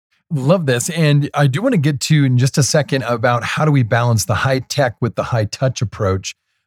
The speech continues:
But before that, I wanna clarify a few things for, 'cause you have offered so many different things. And what I've researched a bit,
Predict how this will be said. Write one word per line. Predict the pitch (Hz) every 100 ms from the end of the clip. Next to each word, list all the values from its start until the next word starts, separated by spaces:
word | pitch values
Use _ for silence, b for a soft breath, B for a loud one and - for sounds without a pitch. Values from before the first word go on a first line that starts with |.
| _
But | 135
before | 135 - 202 202
that, | 139
I | 135
wanna | 151
clarify | 127 196 208 147
a | 117
few | 139
things | 135 131 120
for, | - 131 117
'cause | 120
you | 131 123
have | 143 127
offered | 123 123 117
so | 156
many | 151 123
different | 110 113
things. | 98 113 107
And | 113 110
what | 123
I've | 120 104
researched | 156 - 135 -
a | 117
bit, | 113 117